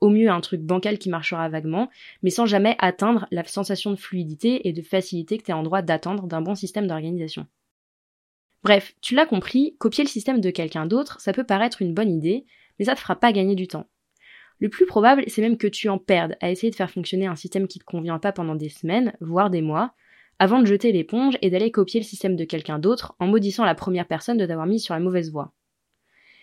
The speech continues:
Est-ce que tu peux t'inspirer de ce que font les autres ? Oui, évidemment. Mais est-ce que copier leur système est une bonne idée ? Clairement, non.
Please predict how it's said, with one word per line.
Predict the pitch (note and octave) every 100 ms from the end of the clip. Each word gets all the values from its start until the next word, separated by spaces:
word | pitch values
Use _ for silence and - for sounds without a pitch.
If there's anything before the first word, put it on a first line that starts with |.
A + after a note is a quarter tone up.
| _ -
Est-ce | A3+
que | D#4+
tu | D#4+
peux | - G#3+
t'inspirer | B3 A#3+ - A#3 C4
de | G3+
ce | F#3
que | G3+
font | -
les | G3+ F#3+
autres ? | A#3+ - - _ _ _
Oui, | G#3 A3 - _ _
évidemment. | G#3+ G#3 G3+ E3+ D3 _ _ _ _ -
Mais | F3+ -
est-ce | A#3+
que | C#4+
copier | A#3+ A#3+ A#3 B3
leur | G3
système | G#3 G3 A3
est | E3+ -
une | F3
bonne | F#3+ E3
idée ? | E3+ G#3+ A#3 -
Clairement, | - F#3+ F3 F3 F#3+ -
non. | F3